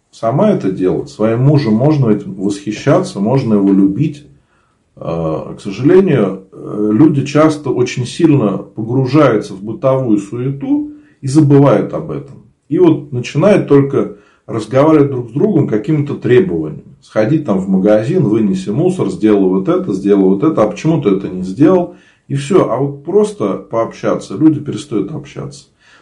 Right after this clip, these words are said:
Там, конечно, важно, что и времени мало, каждый, может быть, работает, ещё что-то, но вот, э,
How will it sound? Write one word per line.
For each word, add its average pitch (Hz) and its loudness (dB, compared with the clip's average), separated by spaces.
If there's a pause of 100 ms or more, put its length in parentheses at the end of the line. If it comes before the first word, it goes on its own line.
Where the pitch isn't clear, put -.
(340)
Там, 117 -6
конечно, 135 2
важно, 107 2
что 101 -10
и 95 -2
времени 147 2
мало, 123 -2 (220)
каждый, 92 -4
может 87 -8
быть, 85 -10
работает, 85 0
ещё - -2
что-то, - -4
но 113 0
вот, 131 0 (560)
э, 101 0